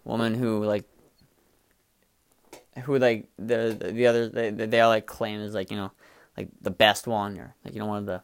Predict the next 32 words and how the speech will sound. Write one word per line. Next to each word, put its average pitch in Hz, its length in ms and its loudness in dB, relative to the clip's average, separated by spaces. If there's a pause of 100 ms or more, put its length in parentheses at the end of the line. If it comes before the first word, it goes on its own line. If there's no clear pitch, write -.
more 104 140 -8
experienced 104 640 -10 (420)
pickleballers. 110 920 2 (920)
And 113 320 2
she 151 120 2
was 139 180 2
explaining, 131 520 4
you 123 60 4
know, 113 220 4
where 110 160 4
you 113 80 2
gotta 110 160 4
serve 120 380 6
and 110 100 0
how 113 140 2
you, 107 440 2
uh, 101 220 2
like, 98 160 -2
keep - 200 -8
score 104 520 0
and, 98 160 -4
you 95 80 -6
know, 95 80 -6
how 101 140 -4
you 101 100 -2
move 98 240 -8
around 98 440 -6
and 90 160 -10
the 95 180 -6
borders 98 720 -2
and 95 160 -14
the, 110 260 -12